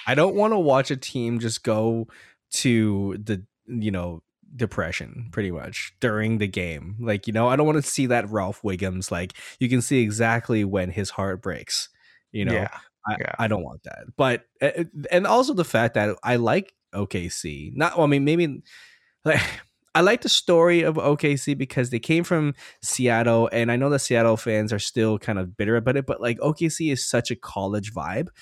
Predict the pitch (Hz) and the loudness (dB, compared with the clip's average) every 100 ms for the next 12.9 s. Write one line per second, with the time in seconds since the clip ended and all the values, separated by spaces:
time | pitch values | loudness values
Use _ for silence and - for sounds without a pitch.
0 | - - - 160 175 202 123 120 - 135 | -20 -8 0 2 4 2 0 -2 0 0
1 | 147 165 180 180 - 151 151 151 151 131 | 2 2 2 0 2 2 4 2 2 2
2 | 127 143 151 117 127 143 107 104 - 143 | 2 0 -2 -2 -2 -2 -4 -4 0 2
3 | 151 147 139 139 135 127 - 123 117 107 | 2 0 2 2 2 0 -2 0 0 0
4 | - 120 117 117 113 - - 113 120 110 | -2 2 2 2 -2 -10 -8 -2 -2 0
5 | 113 120 117 120 117 120 110 113 87 98 | 2 2 2 0 -2 -2 -4 -2 -2 -2
6 | 104 - 127 127 - 107 - 107 107 113 | -4 0 0 0 -2 -2 0 0 0 -2
7 | 113 117 113 110 104 98 95 - - - | -2 -2 -2 -2 -2 -2 -4 -8 -20 -8
8 | - 123 117 - - - 127 120 120 107 | -2 0 0 -2 -2 0 0 2 0 -2
9 | 107 107 110 113 101 - 98 101 - 110 | -2 0 0 -2 -6 -4 -4 -2 -4 -4
10 | - 117 151 156 - - 185 214 254 208 | -4 -4 -4 -6 -8 -6 -4 -2 -2 -2
11 | 180 - 151 170 87 - - - _ _ | 0 2 4 4 2 -4 -18 -20 _ _
12 | - 180 170 147 143 170 220 269 254 | 0 2 2 -2 0 0 0 0 -4